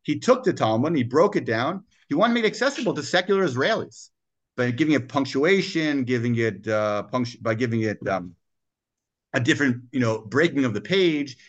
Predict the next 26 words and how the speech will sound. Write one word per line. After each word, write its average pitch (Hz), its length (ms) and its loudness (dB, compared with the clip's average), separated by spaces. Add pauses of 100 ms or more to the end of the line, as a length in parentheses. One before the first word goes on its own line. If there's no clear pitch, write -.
(120)
It 185 100 4
looks 247 180 2
totally 202 240 4
different. 185 320 0 (400)
If 117 100 -6
you 139 60 2
look 190 160 0
at 147 120 -2
the 135 80 2
Steinsaltz 135 600 0
page, 117 200 -2
it 107 40 -8
looks 120 160 -6
very 127 200 2
different 120 360 -2
than, 98 140 -6
for 104 120 -8
example, 98 520 -6
a - 40 -20
standard 117 360 -2
Tzur 101 240 -8
Hadaf. 123 340 0
It 127 60 -4
still 214 180 2
has 123 100 0
Rashi, 156 500 -2